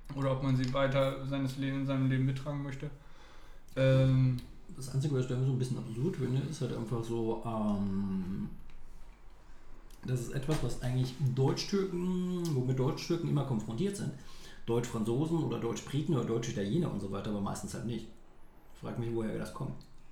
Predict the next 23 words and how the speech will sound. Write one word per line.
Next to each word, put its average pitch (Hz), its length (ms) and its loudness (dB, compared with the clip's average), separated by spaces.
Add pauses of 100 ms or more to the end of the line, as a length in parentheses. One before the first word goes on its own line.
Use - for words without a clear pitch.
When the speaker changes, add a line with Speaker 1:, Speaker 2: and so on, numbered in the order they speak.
(1500)
Speaker 1:
Kannst 139 180 0
Speaker 2:
Da 139 60 4
Speaker 1:
du - 60 2
die - 20 -
Speaker 2:
halt 147 80 2
Speaker 1:
Frage 151 240 8
Speaker 2:
irgendwie - 0 -
so - 0 -
eine - 0 -
Speaker 1:
noch 127 200 6
mal 123 60 4
anders 131 120 4
Speaker 2:
seltsame 120 140 2
Speaker 1:
formulieren? 117 300 0
Speaker 2:
Hierarchie 135 400 2
gibt. - 280 -6
Also, 123 460 -2 (1300)
wenn 135 160 4
jemand 147 220 6
Deutsch 156 220 2
und 156 80 2
Italienisch 131 460 4
spricht, 254 300 -4